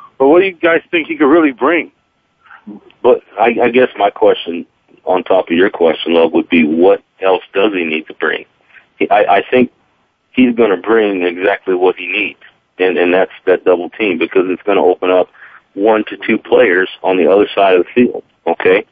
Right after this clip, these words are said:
Speaker 2: That being Crabtree and Vernon Davis and whatever, whoever they wanna put in the slot. Um,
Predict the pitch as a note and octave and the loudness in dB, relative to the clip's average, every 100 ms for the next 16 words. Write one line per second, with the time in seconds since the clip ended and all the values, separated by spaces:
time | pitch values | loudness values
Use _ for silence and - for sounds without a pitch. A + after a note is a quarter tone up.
0 | _ - - _ - - G#2 F#2+ F#2 - | _ -20 -20 _ 0 0 2 2 0 2
1 | G2+ G2 - G2 F#2+ F#2+ F2+ F#2 F2+ E2+ | 2 2 0 0 2 2 2 2 2 2
2 | F2 F2 G2 - F2+ D#2+ _ _ _ F#2 | 2 2 -2 -8 -14 -14 _ _ _ 0
3 | G2 F#2+ F#2 F2 - _ _ - G2 G2 | 2 2 2 -2 -2 _ _ -6 0 0
4 | F#2+ F#2 F#2+ F#2+ - G#2 G2 F2+ - B2 | 0 0 0 0 0 0 0 -4 -2 -2
5 | - _ _ _ _ _ _ G2 G2+ F#2 | -2 _ _ _ _ _ _ 0 2 2
6 | F2 | -2